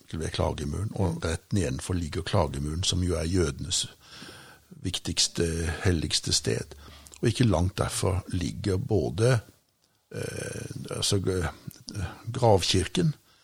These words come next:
og Getsemane. Så du har liksom disse, eh, ja, og det, det, det, det, det forteller noe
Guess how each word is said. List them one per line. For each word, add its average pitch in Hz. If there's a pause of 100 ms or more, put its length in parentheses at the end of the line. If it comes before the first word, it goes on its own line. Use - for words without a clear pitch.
(340)
og 107 (380)
Getsemane. 98 (520)
Så -
du 113
har 113
liksom 117 (680)
disse, 120 (200)
eh, - (1400)
ja, 95 (1000)
og 139
det, 123
det, 139
det, 131 (160)
det, 127 (160)
det 123
forteller 131
noe 143